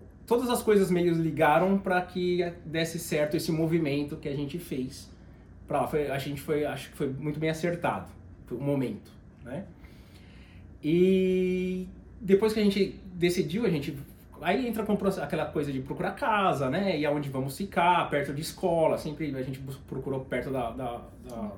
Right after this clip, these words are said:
Speaker 2: college.
Speaker 1: college dela. E a gente acabou, e a gente tem dois pets, então a gente tinha que mo-, trazer os, os dois gatos nossos também, arrumar casa com pet, enfim, aí eu fiquei dedicado a isso,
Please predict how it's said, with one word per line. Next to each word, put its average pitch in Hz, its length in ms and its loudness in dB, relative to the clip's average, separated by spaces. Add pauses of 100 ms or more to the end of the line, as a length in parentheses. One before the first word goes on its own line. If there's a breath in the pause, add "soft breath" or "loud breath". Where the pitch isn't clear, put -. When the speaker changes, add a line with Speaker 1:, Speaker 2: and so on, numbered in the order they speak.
Speaker 2:
college. - 260 -8
Speaker 1:
college 131 320 0
dela. 202 380 2 (1000 loud breath)
E 156 720 2
a 156 60 2
gente 165 220 -2
acabou, 175 680 2
e 151 80 0
a 147 40 4
gente 170 140 0
tem 180 160 0
dois 180 220 4
pets, - 600 0
então 143 280 -4
a 147 60 0
gente 151 140 -6
tinha 143 160 -4
que - 180 -6 (320)
mo-, 139 220 -4 (120)
trazer 139 280 2
os, 147 300 -4
os 135 140 -8
dois 139 260 0
gatos 131 360 0
nossos 127 380 -8
também, 185 680 4
arrumar 131 320 -2
casa 135 240 -6
com 202 160 -2
pet, 165 720 -2 (360 loud breath)
enfim, 240 300 0
aí 185 120 6
eu 247 100 6
fiquei 254 220 -2
dedicado 208 520 2
a 208 40 2
isso, - 380 -2